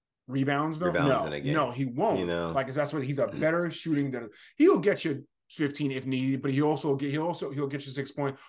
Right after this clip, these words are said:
Speaker 1: He'll also get you t-, twelve assists, though. You know what I mean?
Speaker 2: True. He
Speaker 1: He's a
Speaker 2: will,
Speaker 1: more
Speaker 2: he will facilitate. He will
Speaker 1: Right.
Speaker 2: facilitate.
Speaker 1: He's
Speaker 2: He
Speaker 1: a
Speaker 2: gets
Speaker 1: more
Speaker 2: guys, so.
Speaker 1: rounded and a better shooting Dennis Rodman.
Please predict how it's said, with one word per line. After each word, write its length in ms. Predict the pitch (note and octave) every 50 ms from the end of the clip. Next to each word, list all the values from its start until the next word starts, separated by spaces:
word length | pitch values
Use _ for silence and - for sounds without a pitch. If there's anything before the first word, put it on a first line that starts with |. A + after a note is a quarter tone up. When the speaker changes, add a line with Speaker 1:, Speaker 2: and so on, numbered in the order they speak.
| _
Speaker 1:
He'll 120 | - C3+ C3
also 240 | D3+ C#3+ - C#3+ C#3
get 180 | C3+ C3+ C3+
you 80 | - A#2+
t-, 120 | - - - -
twelve 260 | - D#3+ D3 A#2+ F#2+
assists, 380 | G2 - - F#3+ F#3 C#3 - -
though. 280 | A#2+ F2+ D#2+ E2 - _ _ _ _
You 100 | B2+ B2
know 80 | A#2+
what 60 | A#2 A#2+
I 40 |
mean? 220 | A#2+ A#2+ A#2+ B2 - - - _ -
Speaker 2:
True. 80 | E2 D#2 E2+
He 60 | F#2
Speaker 1:
He's 80 | E2+ E2+
a 40 | E2+
Speaker 2:
will, 40 | -
Speaker 1:
more 220 | C#3 C#3+ D3 C#3
Speaker 2:
he 80 | A#2 A#2+
will 160 | A#2+ G#2+ -
facilitate. 500 | G#2+ E2+ F#2+ F#2+ E2+ D#2+ - C#2 C#2 - -
He 40 | F#2
will 120 | E2 E2+
Speaker 1:
Right. 80 | E2 -
Speaker 2:
facilitate. 280 | C3 C#3 B2+ A2+ - -
Speaker 1:
He's 100 | D3 C#3
Speaker 2:
He 60 | C#3 C#3
Speaker 1:
a 40 | C3
Speaker 2:
gets 80 | C3 D3
Speaker 1:
more 120 | D3+ - D3
Speaker 2:
guys, 120 | C#3 B2+
so. 60 | C#3+
Speaker 1:
rounded 300 | D3 D3 D3 C#3 D3 C#3+
and 100 | C#3 B2+
a 100 | A#2+ A#2
better 300 | G#2+ - C#3 C#3 D3 D3
shooting 360 | C3+ - - D3 C#3+ C#3 C3
Dennis 320 | A#2 C3 B2 A#2 A2+ - -
Rodman. 400 | G#2 F#2 F#2+ E2+ D#2 C#2+ C#2